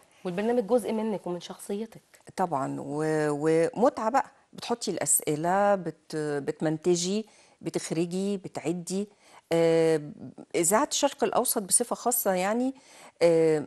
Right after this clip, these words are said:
Speaker 2: مدرسة بقى، لأن كنت بقدم، آه، هوا، أخبار، سياسة، رياضة، آه، منوعات، آه، شباب، كل حاجة، كل حاجة. فكانت، آه، متعة، وكان،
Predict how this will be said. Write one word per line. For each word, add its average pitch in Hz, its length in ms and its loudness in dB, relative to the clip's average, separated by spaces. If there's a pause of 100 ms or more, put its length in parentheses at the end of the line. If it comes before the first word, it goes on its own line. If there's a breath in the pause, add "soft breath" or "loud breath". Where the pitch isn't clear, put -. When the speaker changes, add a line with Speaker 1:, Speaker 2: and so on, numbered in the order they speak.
(100)
Speaker 2:
مدرسة 175 540 0
بقى، - 280 -2 (340 soft breath)
لأن 160 300 -2
كنت 202 280 -6
بقدم، 175 500 0
آه، 180 460 4
هوا، 185 600 2
أخبار، 175 500 0
سياسة، 180 760 0
رياضة، 170 680 2 (480 loud breath)
آه، 151 560 0
منوعات، 165 920 0
آه، 156 440 0
شباب، 170 680 2 (460)
كل 269 220 2
حاجة، 147 460 -2
كل 196 180 -4
حاجة. - 380 -8 (480 loud breath)
فكانت، 208 1000 -2
آه، 160 340 0
متعة، 175 560 2
وكان، 196 600 0